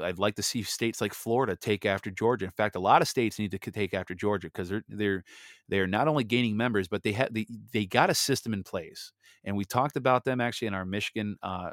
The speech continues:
state calls. And, you know, and, and I don't wanna get into too much detail about what we talk about in the calls 'cause that's kind of a, a no-no. And so I gotta be very careful on what I say. But at the end of the day, Georgia is getting it done,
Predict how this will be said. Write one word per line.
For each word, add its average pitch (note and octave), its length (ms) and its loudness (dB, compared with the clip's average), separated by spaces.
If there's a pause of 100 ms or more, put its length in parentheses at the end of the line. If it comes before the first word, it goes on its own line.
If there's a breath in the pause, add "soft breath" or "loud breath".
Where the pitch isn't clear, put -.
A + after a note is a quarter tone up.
state - 300 -2
calls. G#2 460 -2
And, F2 360 -10
you F#2+ 100 -6
know, F#2 300 -8
and, F2+ 240 -10
and F#2+ 200 -6
I F#2+ 100 -4
don't A2+ 120 2
wanna G#2+ 140 2
get F#2+ 140 0
into G2+ 180 -10
too - 120 -10
much G2+ 180 -4
detail G2 320 2
about F#2 220 0
what G2 120 0
we G2+ 80 -2
talk F#2+ 200 2
about F#2 120 0
in F#2 60 -6
the F#2 60 -6
calls F#2+ 300 -2
'cause F2+ 180 -4
that's F#2 300 0 (460 loud breath)
kind G2+ 160 0
of F2+ 80 2
a, F2+ 180 2
a G2+ 60 -2
no-no. F#2+ 500 2 (300 soft breath)
And F#2 140 -4
so G2 120 2
I F#2 80 4
gotta F#2+ 140 2
be F#2 120 0
very G#2+ 200 6
careful G#2 400 2
on F#2+ 80 0
what F#2 100 2
I F2+ 80 0
say. F#2 400 2 (600)
But A2 240 6 (260 loud breath)
at - 120 -6
the A#2+ 60 4
end C#3 80 6
of C#3 60 4
the A2+ 60 4
day, G#2+ 180 6
Georgia C3 560 6
is G2+ 300 2 (180)
getting G2 300 2
it G2 160 -2
done, D#2+ 380 -4